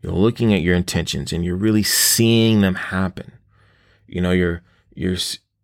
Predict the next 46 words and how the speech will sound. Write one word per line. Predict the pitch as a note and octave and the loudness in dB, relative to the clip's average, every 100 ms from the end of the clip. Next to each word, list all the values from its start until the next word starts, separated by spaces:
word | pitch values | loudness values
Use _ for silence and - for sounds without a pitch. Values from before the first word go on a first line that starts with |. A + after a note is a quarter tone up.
| _ F2+ | _ -6
you're, | F#2+ | -4
you're | - G2 | -2 -2
visual, | F2+ F#2 A#2 A#2+ A2+ - | -2 0 0 2 -2 2
you | G2+ | 2
know, | F2+ | 2
you, | F#2 F#2+ F#2 | 2 0 0
you, | - F#2+ F#2 | -2 -4 -2
you're | E2+ F2+ | -4 -2
going, | G#2 G#2+ A2 G#2+ G2+ F#2+ - | 0 0 2 2 2 0 -2
eh, | G2+ | -2
you | F#2+ | 0
know, | F#2 | 0
with | E2+ F#2 | 0 -2
your | F#2 | -4
vision, | E2+ G2+ A2+ F2+ F2 | 0 2 2 0 -6
your | F2 | -4
big | G#2 G#2+ | -2 -2
vision | F#2 G#2+ G#2+ F#2 | 0 0 0 -2
that | E2 | -4
you | F#2+ | -4
have | - A2 G#2+ | 0 0 -2
for | G2 | -8
yourself, | F#2+ - G2 - | -10 -10 -10 -8
and | F#2+ | -6
you're | G#2 | -4
seeing | - - - - G#2 B2+ A#2 | -2 0 0 0 0 2 2
it | F2+ | -2
happen. | - G2+ G#2 - - - _ _ _ _ _ _ | -4 -2 -2 -6 -20 -20 _ _ _ _ _ _
It's | - | -6
just, | A2+ G#2 - _ _ _ _ _ _ _ _ _ _ _ _ _ _ _ - | -2 -2 -6 _ _ _ _ _ _ _ _ _ _ _ _ _ _ _ -4
whew, | - - - - - | -2 -2 -4 -12 -12
I'm | G2+ | -8
telling | - - A2+ A2 F#2+ | -6 -2 0 2 2
you, | F2+ - _ _ | -2 -10 _ _
when | A2 | -14
you | G2+ | -8
start | - A#2 | -2 -2
to | G#2 | -2
do | A2+ A#2 | -2 0
that, | A#2+ - G#2 | 0 -2 -8
it | F#2+ | -8
just, | G2+ - - - | -4 -6 -6 -14
man, | G#2+ G#2+ F#2 E2 - _ - | -4 -2 -2 -4 -16 _ -16
it's | F#2 - | -8 -2
so | - G2+ G#2+ G#2 | 0 2 4 4
amazing | F#2+ F#2+ G2+ - - | 4 4 2 -2 -14